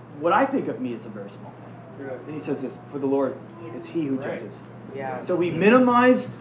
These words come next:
Speaker 1: the voice of others, we minimize our own voice, and we maximize the voice of God. And that yields rest.
Speaker 3: Yes.
Speaker 1: I'm good with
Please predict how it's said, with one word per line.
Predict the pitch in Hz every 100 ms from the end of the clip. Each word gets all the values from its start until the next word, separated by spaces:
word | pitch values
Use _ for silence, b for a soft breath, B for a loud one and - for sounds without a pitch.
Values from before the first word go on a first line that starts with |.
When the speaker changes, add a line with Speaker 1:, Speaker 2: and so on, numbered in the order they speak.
| -
Speaker 1:
the | 185
voice | 196 202 202
of | 175
others, | 160 151 151 156
we | 151
minimize | 170 208 233 226 220 220 208 - -
our | 151 160
own | 214 202
voice, | 131 120 113 - - - - - -
and | 123
we | 139
maximize | 139 147 175 175 - 151 143 139 135 131 - - - - - -
the | 135
voice | 127 139 139 135 -
of | 143 120
God. | 131 120 117
And | 143 147 151
that | 170 180 - 147 160
yields | 170 151 127 117 - - - - - - - - - -
rest. | 214 - 120 208 - -
Speaker 3:
Yes. | 123 120 117 113 - - - - - -
Speaker 1:
I'm | 151
good | - 247
with | 156